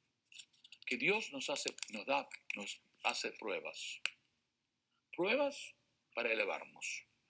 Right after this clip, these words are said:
Las pruebas son difíciles. Todas las pruebas, ¿qué es una prueba? ¿Qué es una crisis?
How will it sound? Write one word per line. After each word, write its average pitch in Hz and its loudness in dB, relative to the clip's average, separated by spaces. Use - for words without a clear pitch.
Las - 0
pruebas 220 4
son 147 6
difíciles. - 0
Todas 254 8
las 220 2
pruebas, 233 2
¿qué 269 0
es - 0
una - -2
prueba? 90 -4
¿Qué 202 6
es 208 2
una 139 -4
crisis? - -8